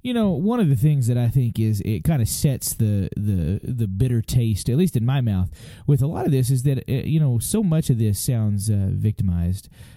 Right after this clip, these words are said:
uh, in terms of, of parenting. Gu-, now, guys, I wanna make sure that we're careful that we're separating this out.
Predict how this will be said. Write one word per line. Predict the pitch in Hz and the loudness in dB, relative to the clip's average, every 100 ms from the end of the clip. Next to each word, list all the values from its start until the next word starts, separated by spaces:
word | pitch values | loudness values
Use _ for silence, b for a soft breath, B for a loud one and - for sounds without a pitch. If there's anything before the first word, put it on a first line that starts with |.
| B | B
uh, | - 98 90 | -2 -2 0
in | - 113 | -2 0
terms | 143 117 101 | 2 2 2
of, | 101 92 - - | 0 -2 -4 -2
of | 95 | 0
parenting. | - 107 95 | 2 2 0
Gu-, | 107 127 | 0 0
now, | 127 120 | 0 0
guys, | 131 143 156 | 2 2 2
I | |
wanna | 196 | 2
make | 143 123 | 2 2
sure | 139 | 2
that | 123 | 2
we're | 98 107 | 0 0
careful | 123 120 110 | 0 0 0
that | 98 | 0
we're | 98 | 0
separating | 101 117 110 107 - | 0 -2 0 -2 0
this | 95 120 | 0 0
out. | 107 | -2